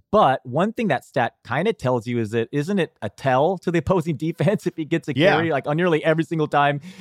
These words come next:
Speaker 1: he's on the field? So I know he looks beastly. By the way, the only running back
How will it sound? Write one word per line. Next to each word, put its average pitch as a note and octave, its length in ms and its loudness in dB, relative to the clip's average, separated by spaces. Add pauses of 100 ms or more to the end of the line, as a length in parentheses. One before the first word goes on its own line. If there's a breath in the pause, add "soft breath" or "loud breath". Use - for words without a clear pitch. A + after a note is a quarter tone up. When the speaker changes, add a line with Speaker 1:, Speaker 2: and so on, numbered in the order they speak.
(100)
Speaker 1:
he's D3+ 120 -2
on D3+ 100 2
the C#3+ 80 2
field? D3 360 0
So C#3 200 0
I B2+ 80 2
know D#3 120 2
he D3+ 100 2
looks C#3+ 240 0
beastly. A#2+ 480 -2
By D#3+ 180 4
the F#3 80 2
way, E3 160 4
the C#3+ 120 2
only E3 200 2
running D3 260 2
back A#2+ 260 0